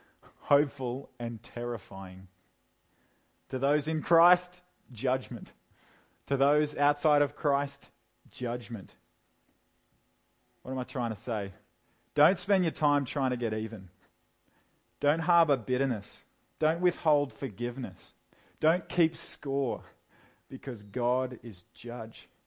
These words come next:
For all men, their sin will be paid in the death of Jesus on the cross and their trust in that, or their sin will be paid by their sentence to hell forever.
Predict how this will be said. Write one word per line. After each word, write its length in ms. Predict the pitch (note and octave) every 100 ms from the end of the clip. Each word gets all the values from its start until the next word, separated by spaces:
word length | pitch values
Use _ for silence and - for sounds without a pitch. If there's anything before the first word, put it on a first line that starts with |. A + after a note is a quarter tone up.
| _ _ _ _ _ _ _ _ _ _ _ _ _
For 180 | - C3+
all 280 | C3+ C#3+ D3+
men, 520 | D3 C#3 A#2 A#2 C3+ - _ _ _ _
their 260 | G#2 C#3 D3+
sin 600 | - - D#3 B2+ C3+ A#2
will 140 | B2+ B2
be 140 | B2+
paid 460 | - - B2+ C#3 C#3
in 100 | B2+
the 80 |
death 640 | G#2+ F#2+ C3 D3 D3 - - _ _ _ _ _
of 180 | B2 G#2
Jesus 480 | F#2 A#2+ C3 C3 C3
on 120 | C3
the 60 | A2+
cross 580 | - - A#2+ A#2+ - - -
and 200 | B2 A#2+
their 100 | A#2
trust 640 | - - D3 C#3 C3+ - -
in 220 | A#2+ G#2
that, 360 | G#2+ A#2 - - _ _ _ _ _ -
or 460 | C#3 C3 B2+ D3 - _ _ -
their 120 | B2
sin 320 | - C#3+ C#3
will 80 | B2+
be 160 | A#2
paid 640 | G#2+ - - C3 A2+ C3+ C3+ _ _ _ _ _ _ -
by 140 | B2+
their 160 | A#2+ A2+
sentence 500 | - C#3 C3+ A#2+ -
to 120 | A#2+
hell 260 | G#2 A#2 A#2
forever. 580 | - A2 A2+ B2 G#2+